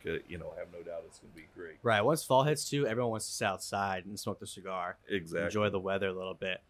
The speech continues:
Speaker 2: Not be cooped up inside with all the smoke and stuff like that. Especially a lot of s-, you know, smaller shops,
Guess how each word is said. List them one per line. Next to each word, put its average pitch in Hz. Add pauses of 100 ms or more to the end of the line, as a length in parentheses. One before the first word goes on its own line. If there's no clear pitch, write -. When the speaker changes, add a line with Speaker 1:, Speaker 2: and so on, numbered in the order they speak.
(140)
Speaker 2:
Not 117
be 113
cooped -
up 107
inside 101 (320)
with 104
all 101
the 98
smoke 101
and 98
stuff 104
like 98
that. 104
Especially 135
a 110
lot 110
of 104
s-, - (140)
you 107
know, 95
smaller 107
shops, -